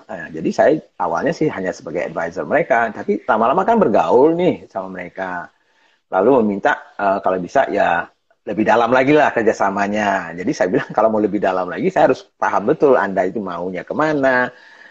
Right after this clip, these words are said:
Sebab seperti yang saya cerita ya, kalau bisnis satu miliar dengan satu triliun, ya sama aja habis waktu saya, <laughs> gitu ya. Jadi kan, tapi kalau mimpinya betul-betul besar, ya nggak apa-apa. Artinya, ya bukannya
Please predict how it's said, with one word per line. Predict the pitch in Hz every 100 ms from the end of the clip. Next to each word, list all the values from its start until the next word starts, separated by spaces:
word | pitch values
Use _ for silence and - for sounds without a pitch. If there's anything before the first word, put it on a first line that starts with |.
| -
Sebab | - - 202 -
seperti | 139 - 127
yang | 127
saya | 113
cerita | 113 175 208 127
ya, | 90 92 92
kalau | 101 101
bisnis | 107 - 101
satu | - 110 95 117
miliar | 101 104 101 110 113 -
dengan | 107 92 98
satu | 101 98 - - 107 95
triliun, | 92 92 123 254 - -
ya | 98
sama | - 107 127
aja | 180 175
habis | 151
waktu | 147 135 147
saya, | 160 151 143
<laughs> | -
gitu | 104 - 123 -
ya. | - _ - - -
Jadi | 95 98 156
kan, | 160 - - - -
tapi | - -
kalau | 139
mimpinya | 139 131 120 123 120
betul-betul | 110 113 110 113 95
besar, | - 160
ya | 160 90 80
nggak | 76
apa-apa. | 101 202 - 90
Artinya, | 90 92 127 180 - - - -
ya | 117
bukannya | 113 117 113 117